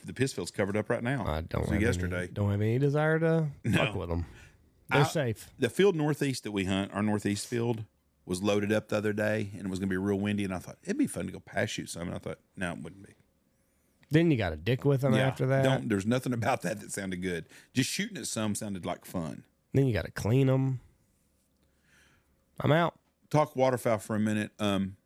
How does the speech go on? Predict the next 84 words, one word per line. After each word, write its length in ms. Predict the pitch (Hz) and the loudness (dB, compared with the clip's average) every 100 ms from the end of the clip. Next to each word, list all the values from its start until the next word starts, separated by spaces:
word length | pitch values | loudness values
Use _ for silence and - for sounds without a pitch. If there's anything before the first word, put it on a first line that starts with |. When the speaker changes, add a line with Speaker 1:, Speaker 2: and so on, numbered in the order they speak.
| _ _ | _ _
Speaker 1:
there's 180 | 110 139 | 2 4
gonna 100 | 240 | 4
be 60 | 175 | 2
a 40 | |
serious 480 | - - 143 156 120 | 0 -2 0 2 2
shortage 560 | - - 135 135 95 95 | 0 0 2 2 0 0
on 140 | 92 | -2
ammo 300 | 92 95 87 | 0 -2 -4
this 260 | 87 85 - | -6 -8 -6
year, 100 | 87 | -6
I 40 | |
think, 380 | 82 85 - - - - _ - | -6 -10 -14 -20 -18 -18 _ -14
Speaker 2:
That's 220 | - - | -12 -2
what 100 | 98 | 0
it 20 | |
Speaker 1:
because 160 | 113 104 | 2 2
of 60 | |
Speaker 2:
sounds 140 | 170 175 | 0 2
Speaker 1:
powder. 340 | 110 101 80 | 2 2 -2
Speaker 2:
like. 80 | 71 120 - - - | -8 -14 -16 -20 -20
That's 140 | - 123 | -16 -12
what 120 | 123 | -10
it 40 | |
sounds 300 | - 139 127 | -8 -8 -6
like. 80 | 98 | -6
Speaker 1:
So 80 | - | -2
you 180 | 101 127 | 2 4
need 200 | 147 123 | 4 0
to 80 | 110 | 0
get 220 | 110 131 | 2 2
on 160 | 139 135 | 2 2
Boss 420 | 123 113 110 104 | 2 2 0 -4
and 120 | 78 - | -10 -6
order 480 | 117 110 107 110 107 _ _ _ _ _ _ | 0 2 2 -2 -4 _ _ _ _ _ _
your 120 | 98 | -4
stuff. 240 | 87 - 98 | -4 -4 -4
If 140 | 101 | -2
you, 80 | - | -2
it's, 160 | 104 - - - - | -4 -6 -14 -20 -10
seriously, 400 | - 160 139 107 | -2 -2 -2 -4
folks, 220 | 107 101 | -4 -2
I'm 100 | 117 | 0
not 100 | 135 | 0
trying 140 | 127 143 | 0 0
to 60 | |
give 180 | 131 135 | 0 0
you 60 | 127 | 0
a 40 | |
sales 280 | - 127 120 | -2 -2 -2
pitch. 200 | - 98 | -2 -4
I'm 160 | 90 117 | 0 0
telling 260 | 127 127 113 | 0 0 0
you 140 | 107 | 2
right 180 | 107 82 | 0 -2
now 320 | 104 107 95 | -2 -2 -2
that 120 | 90 - | -4 -6
from 140 | 92 | -8
what 160 | 90 - | -8 -4
everybody's 500 | 107 131 135 139 135 | -2 0 -2 -2 -2
saying, 420 | - 123 92 87 - | -4 -4 -4 -6 -8
Speaker 2:
The 40 | |
shortage 380 | 127 127 127 117 | -10 -6 -6 -6
is 60 | 117 | 0
Speaker 1:
powder 400 | 117 123 123 104 | 2 4 2 0
is 100 | 98 | -2
gonna 140 | 101 | -2
be 60 | 95 | 0
a 40 | 87 | 0
major 500 | 92 107 110 110 104 | 2 2 0 0 -2
shortage 480 | - 107 98 87 98 | -2 -2 -2 -4 -6
this 240 | 90 - | -6 -4
year. 100 | 95 | -6
You 160 | 92 90 | -4 -6
better 300 | 87 98 95 | -2 -2 -2
get 200 | 95 90 | -4 -4
it 80 | 85 | -6
because 240 | - 87 | -6 -4
all 160 | 64 107 | -2 -2
the 80 | |
powder 400 | 110 113 104 98 | -2 -2 0 -2
comes 260 | - 90 92 | -4 -6 -4
out 100 | 90 | -4
of 100 | 85 | -4
Russia 440 | 85 113 - 123 | -4 -4 -4 -8